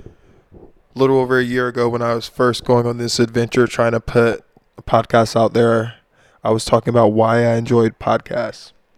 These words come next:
and filming, and it stemmed from my love of storytelling. And I was trying to tell the world about how much I love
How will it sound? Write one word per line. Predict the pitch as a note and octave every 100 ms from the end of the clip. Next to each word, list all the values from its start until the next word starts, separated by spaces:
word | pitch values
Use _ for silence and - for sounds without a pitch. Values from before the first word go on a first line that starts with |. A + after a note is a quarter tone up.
| _ _ _ _ _ _ _ _ _ _ _ _
and | - A#2+ A2 G#2 G#2 -
filming, | - A2+ A2 A2+ A2+
and | A2+ A2+ A2 - _ _ _ _ _ _
it | -
stemmed | A#2 - B2+
from | A#2+ B2 A#2+ A2 G#2+
my | A#2
love | A#2 A#2 A#2
of | A2+
storytelling. | - - A#2+ A2 - - - - B2 _ _ _ - -
And | A#2
I |
was | A2 A2+ - -
trying | - A#2 A2+
to |
tell | A2 A2+
the | A2
world | A2+ A2+
about | A#2 A2+ -
how | A2
much | A2+ A2+ -
I | A2+
love | A2+ A#2 A2+ G#2+ - -